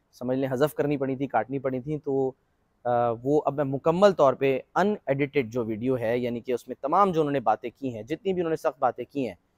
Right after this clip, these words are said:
अ, क्या मैं वो लगा दूँ, क्या आप लोग वो सुनना चाहते हैं? तो ये इस, अ, जो है ना, अ, अ,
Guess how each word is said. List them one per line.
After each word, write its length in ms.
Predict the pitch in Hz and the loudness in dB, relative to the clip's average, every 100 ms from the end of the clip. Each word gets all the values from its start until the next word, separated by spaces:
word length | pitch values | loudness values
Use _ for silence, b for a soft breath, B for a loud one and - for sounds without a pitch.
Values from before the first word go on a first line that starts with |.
| _ _ _ | _ _ _
अ, 300 | 113 113 117 | -2 2 0
क्या 240 | 117 147 151 | 4 6 6
मैं 80 | |
वो 200 | 156 147 | 6 2
लगा 300 | 147 120 120 | 2 4 4
दूँ, 180 | 143 160 156 _ _ | 4 -2 -12 _ _
क्या 120 | 123 | 4
आप 140 | 123 | 4
लोग 140 | 127 127 | 2 -2
वो 80 | 131 | -4
सुनना 280 | - 127 | -4 -2
चाहते 300 | 147 147 143 | -2 -2 -6
हैं? 80 | 131 _ _ _ _ | -12 _ _ _ _
तो 60 | |
ये 400 | 117 123 160 156 - | -6 2 2 2 -6
इस, 280 | - 135 - | -10 -10 -2
अ, 540 | 139 131 - 120 120 117 | 0 0 0 0 2 0
जो 200 | 120 117 | -4 -6
है 100 | 113 | -2
ना, 200 | 123 117 | -2 -2
अ, 220 | 110 107 | -2 -4
अ, 340 | - 104 101 | -4 -4 -4